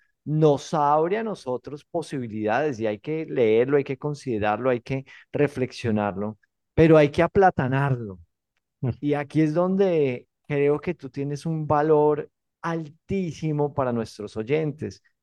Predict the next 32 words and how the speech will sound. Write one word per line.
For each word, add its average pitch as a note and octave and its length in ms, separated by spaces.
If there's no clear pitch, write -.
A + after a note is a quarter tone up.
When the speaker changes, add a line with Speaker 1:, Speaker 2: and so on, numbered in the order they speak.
Speaker 1:
porque C#3 280
tú C#3+ 180
has C3+ 100
recorrido C#3+ 460
este C3 200
camino C3+ 500
y D#3+ 140
lo D#3+ 160
has D3+ 160
hecho G3 480
no F3 240
solo G3+ 460
desde E3+ 320
tu - 100
experiencia A#2+ 480
personal, C3+ 600
sino D#3 420
ayudándole C#3 720
a D#3 160
muchos G3+ 680
otros G3+ 360
en G3+ 120
República C#3+ 520
Dominicana E3+ 680
a E3 160
que D#3 180
también C3+ 480
lo D3 120
recorran, D#3 640
a C#3+ 140
muchos F#3 960
otros D#3+ 560